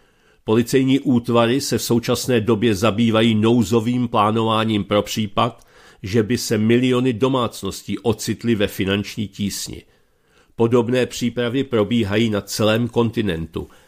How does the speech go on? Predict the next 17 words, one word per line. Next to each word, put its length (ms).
a 140
jde 380
o 140
udržení 720
jednotlivých 680
vlád 420
u 100
moci 440
za 160
každou 480
cenu. 340
Nepřítel 760
musí 300
být 220
rozdělen, 840
zlomen, 920
zotročen 1000